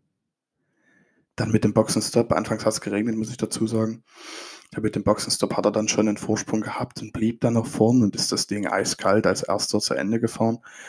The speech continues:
Ohne Fehler, ohne irgendwas und hat damit seinen ersten Sieg, sein zweites Podium im zweiten Rennen und damit seinen ersten Sieg gefeiert. Hat jetzt noch circa achtzig Punkte Rückstand auf den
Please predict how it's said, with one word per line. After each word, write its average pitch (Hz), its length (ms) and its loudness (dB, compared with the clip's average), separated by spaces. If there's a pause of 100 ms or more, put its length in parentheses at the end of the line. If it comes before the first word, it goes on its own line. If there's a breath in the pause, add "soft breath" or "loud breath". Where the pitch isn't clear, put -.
(200 loud breath)
Ohne 104 240 6
Fehler, 110 540 6
ohne 110 180 6
irgendwas 107 720 2
und 98 200 -4
hat - 140 -16
damit 104 220 -6
seinen 101 200 -2
ersten - 280 -4
Sieg, 117 380 4
sein 101 180 -2
zweites 104 320 0
Podium 123 400 4
im 113 100 0
zweiten 110 280 2
Rennen 127 260 4
und 120 80 4
damit 113 320 2
seinen 104 160 2
ersten - 260 -4
Sieg 113 200 0
gefeiert. 127 360 2 (1400 loud breath)
Hat 104 200 2
jetzt 120 180 -2
noch - 280 0
circa - 340 0
achtzig - 360 -4
Punkte 120 260 2
Rückstand 113 360 2
auf 110 100 -4
den 107 180 -2